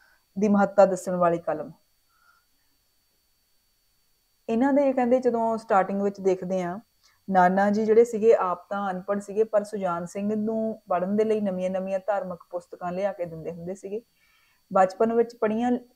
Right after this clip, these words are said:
ਗਈਆਂ ਕਿਤਾਬਾਂ ਵਿਚਲੀ ਸਾਹਿਤਿਕ ਤੇ ਸੰਗੀਤਿਕ ਤੇ ਰੋਮਾਂਸਵਾਦੀ ਤੇ ਬੰਗਾਲੀ ਜਨ ਜੀਵਨ ਦਾ ਵੀ ਉਹਨਾਂ ਦੇ ਪ੍ਰਭਾਵ ਪਿਆ ਤੇ ਇਹ ਕਹਾਣੀਕਾਰ ਬਣ ਗਏ।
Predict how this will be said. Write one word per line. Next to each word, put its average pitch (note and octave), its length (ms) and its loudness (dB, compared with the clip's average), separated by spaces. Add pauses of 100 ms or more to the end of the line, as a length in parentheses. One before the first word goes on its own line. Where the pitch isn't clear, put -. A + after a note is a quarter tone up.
ਗਈਆਂ G3+ 280 0
ਕਿਤਾਬਾਂ F#3 720 -2 (400)
ਵਿਚਲੀ G3+ 440 0
ਸਾਹਿਤਿਕ F#3 500 -4
ਤੇ G3 160 -2
ਸੰਗੀਤਿਕ F#3 580 -4
ਤੇ F#3+ 220 -4
ਰੋਮਾਂਸਵਾਦੀ F3+ 680 -2
ਤੇ F#3+ 100 -4
ਬੰਗਾਲੀ F3+ 520 2
ਜਨ F#3 260 2
ਜੀਵਨ F3+ 320 0
ਦਾ F3 140 4
ਵੀ E3+ 260 -4 (460)
ਉਹਨਾਂ G3+ 580 0 (120)
ਦੇ F#3+ 180 0
ਪ੍ਰਭਾਵ F#3+ 380 4
ਪਿਆ F3 260 2
ਤੇ G3+ 120 -2
ਇਹ G#3 180 -2
ਕਹਾਣੀਕਾਰ E3+ 600 -2
ਬਣ D3+ 220 -6
ਗਏ। D3+ 200 -14